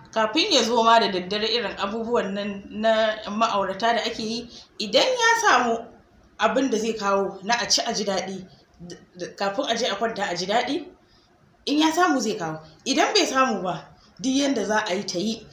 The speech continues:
ta yi providing wannan abin saboda su ji daɗin rayuwarsu a wannan daren da za su raya ma kansu, za ta yi. Amma fa ku sani, duk sanda yake da shi, zai kawo. Duk sanda kuma baya da shi, ta riga ta sani. To kun ga akwai fahimtar juna a cikin wannan al'amari.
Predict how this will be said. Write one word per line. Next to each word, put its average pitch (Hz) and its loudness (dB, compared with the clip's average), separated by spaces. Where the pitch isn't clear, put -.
ta 202 -2
yi 262 0
providing 262 0
wannan 214 0
abin 202 -8
saboda 196 -4
su 175 -8
ji 208 -2
daɗin 226 6
rayuwarsu 214 2
a 190 -2
wannan 190 -2
daren 233 4
da 208 -4
za 196 -2
su 196 -10
raya 190 -2
ma 170 -8
kansu, 175 -8
za 196 -2
ta 180 -6
yi. 165 -6
Amma 220 4
fa 254 2
ku 208 -4
sani, 185 -6
duk 240 -4
sanda 247 -2
yake 208 -2
da 175 -6
shi, 170 -6
zai - 0
kawo. 165 -4
Duk 226 -4
sanda 220 -2
kuma 208 -6
baya 214 2
da 190 -4
shi, - -4
ta 254 2
riga 190 -4
ta 185 -6
sani. 185 -10
To 185 -10
kun 226 -8
ga 220 -2
akwai - -4
fahimtar 208 -6
juna 247 -4
a - -2
cikin - -6
wannan 180 -8
al'amari. 170 -14